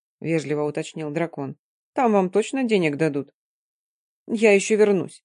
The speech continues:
пообещал казначей. «Я этого так не оставлю».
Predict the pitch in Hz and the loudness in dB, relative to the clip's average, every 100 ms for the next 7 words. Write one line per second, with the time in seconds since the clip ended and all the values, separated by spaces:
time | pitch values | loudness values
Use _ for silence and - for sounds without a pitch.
0 | _ 160 156 160 160 151 160 156 156 - | _ -6 -4 -4 -4 -4 -4 -4 -6 -6
1 | 139 - _ 190 269 269 - 147 147 143 | -8 -10 _ -4 0 0 0 -2 0 -4
2 | - 247 262 - 269 185 135 123 | -2 -2 -2 0 2 2 0 -10